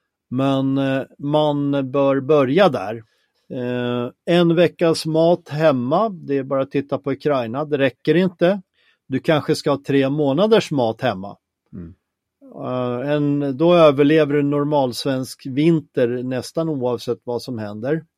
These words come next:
Speaker 2: Mm.
Speaker 1: Om du förlitar dig på kommunen så kan vi säga så här att valfri är ju stor kommun. Vi tar Järfälla där jag bor. Vi är ungefär,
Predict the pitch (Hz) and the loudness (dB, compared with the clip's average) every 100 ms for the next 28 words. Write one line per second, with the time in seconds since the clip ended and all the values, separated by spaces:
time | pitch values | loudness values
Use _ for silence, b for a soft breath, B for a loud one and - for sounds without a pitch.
0 | _ 95 82 _ _ _ _ - 175 175 | _ -12 -12 _ _ _ _ 2 4 6
1 | 170 170 180 175 170 175 165 - 165 170 | 4 2 2 2 2 2 2 2 0 2
2 | 151 175 208 220 226 208 _ _ _ - | 4 2 2 0 0 -6 _ _ _ -12
3 | 170 175 175 165 165 147 147 143 127 127 | -6 -2 -2 2 4 4 2 0 0 -2
4 | 170 180 143 - 170 165 156 147 139 - | 2 2 2 2 2 4 4 2 -2 -8
5 | - 165 139 139 139 147 139 143 131 139 | -2 0 0 -2 0 0 0 0 -2 -4
6 | 143 160 143 139 127 - 139 135 131 127 | -2 -2 0 -2 -2 -4 -4 -4 -4 -4
7 | 123 135 139 127 131 131 131 120 131 120 | -2 -4 -4 -4 -6 -4 -6 -6 -2 0
8 | 120 117 | 0 -2